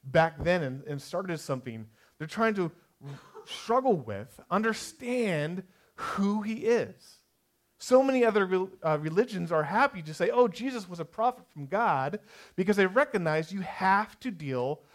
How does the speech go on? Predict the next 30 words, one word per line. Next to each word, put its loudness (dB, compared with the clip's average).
with -4
this -8
figure, -12
this -10
person, -10
Jesus. -10
You -12
have -4
to -8
wrestle -2
with -14
him -10
because -8
he -12
truly -8
carries -6
weight. -4
He's -8
important. -6
He -10
spoke -2
with -6
authority -4
and, -4
and -2
he -2
sent -8
ripples -6
across -2
history. -8